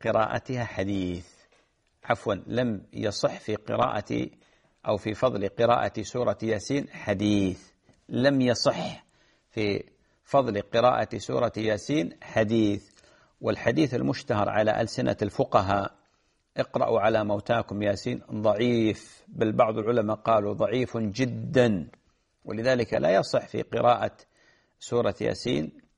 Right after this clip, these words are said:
في فضل قراءة سورة ياسين حديث، لا يصح في فضل قراءة سورة ياسين حديث. هذا الأمر الأول. الأمر الثاني، قراءة هؤلاء النساء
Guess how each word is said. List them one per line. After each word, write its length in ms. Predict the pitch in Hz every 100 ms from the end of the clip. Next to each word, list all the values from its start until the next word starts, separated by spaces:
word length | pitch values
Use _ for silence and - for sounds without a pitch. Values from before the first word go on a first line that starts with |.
| _
في 100 | 110
فضل 320 | 98 131 110 107
قراءة 520 | 117 117 117 101 104
سورة 320 | - 127 107 110
ياسين 360 | 107 - 117
حديث، 320 | - - - -
لا 140 | 110 113
يصح 480 | 110 - 143 143 _ _ _ _
في 140 | - 101
فضل 300 | 117 107 101
قراءة 460 | 110 127 113 104
سورة 300 | 101 131 120 -
ياسين 280 | - 107 104
حديث. 300 | - - -
هذا 160 | 113 117
الأمر 240 | 131 117
الأول. 320 | 117 117 - - _ _ _ _ _ _ -
الأمر 260 | 135 170
الثاني، 520 | 185 - 139 101 98 - _ _ _ _ _ - - - -
قراءة 360 | 120 180 190 -
هؤلاء 720 | 139 139 139 131 117 - 113
النساء 580 | 110 107 120 - 95